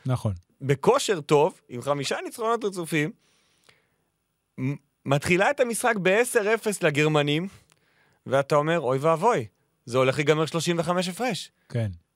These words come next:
Speaker 2: אין פה מתנגדת. ומאיזשהו מקום, שאף אחד לא מבין, כי אנחנו לא ספו-, כי אנחנו לא ספורטאים, אבל זה משהו שהוא, אני חושב שהוא בוער מבפנים, הם חזרו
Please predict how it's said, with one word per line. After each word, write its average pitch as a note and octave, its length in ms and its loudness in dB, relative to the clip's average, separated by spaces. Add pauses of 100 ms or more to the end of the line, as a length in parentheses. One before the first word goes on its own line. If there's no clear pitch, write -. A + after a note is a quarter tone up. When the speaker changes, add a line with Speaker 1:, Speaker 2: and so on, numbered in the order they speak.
(140)
Speaker 2:
אין D3+ 140 2
פה E3+ 120 2
מתנגדת. E3+ 720 -2 (460)
ומאיזשהו C#3 960 -2
מקום, B2+ 500 0
שאף - 460 -10
אחד D3 200 -4
לא D3 100 0
מבין, B2+ 360 -4 (720)
כי A2 140 -2
אנחנו G#2+ 360 -6
לא A2 100 -2
ספו-, - 240 -12 (260)
כי B2+ 100 -2
אנחנו A2 220 -6
לא A#2 80 -2
ספורטאים, A#2 480 -4
אבל G2 200 -6
זה G#2 120 -6
משהו A#2+ 280 -8
שהוא, G2 420 -10 (180)
אני G2+ 120 -16
חושב B2 120 -10
שהוא A2+ 180 -10
בוער G#2+ 400 0
מבפנים, B2 480 -6 (1080)
הם F#3 220 4
חזרו C3 600 -2